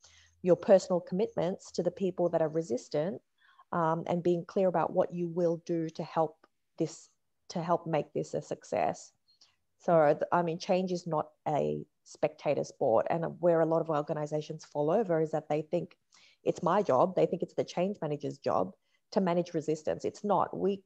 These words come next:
can help you develop the strategy. We can pinpoint areas of contention, but it's you as a leader,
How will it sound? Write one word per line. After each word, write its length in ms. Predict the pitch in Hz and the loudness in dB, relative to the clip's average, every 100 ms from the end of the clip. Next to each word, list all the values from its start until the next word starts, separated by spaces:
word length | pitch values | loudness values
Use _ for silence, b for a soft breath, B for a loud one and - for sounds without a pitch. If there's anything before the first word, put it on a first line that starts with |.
| - | -6
can 120 | 180 | -2
help 280 | 185 180 - | 2 0 0
you 120 | 185 | -2
develop 360 | 170 170 147 | 2 2 2
the 60 | - | -2
strategy. 680 | - 208 208 196 196 196 196 | -4 0 0 0 0 0 0
We 120 | 196 | 0
can 180 | 202 180 | -2 -4
pinpoint 460 | - 175 - 175 - | -4 -4 -2 -4 0
areas 420 | 160 170 175 170 | 2 2 2 0
of 160 | 160 - | -4 -6
contention, 800 | 147 147 196 214 - 180 180 180 _ _ _ _ _ - | -12 -4 -2 -2 0 0 0 -8 _ _ _ _ _ 2
but 100 | 190 | 2
it's 200 | 190 208 | 2 -2
you 180 | 226 | 2
as 100 | 202 175 | 4 4
a 40 | |
leader, 520 | 185 214 185 143 202 | 2 0 -2 -4 -4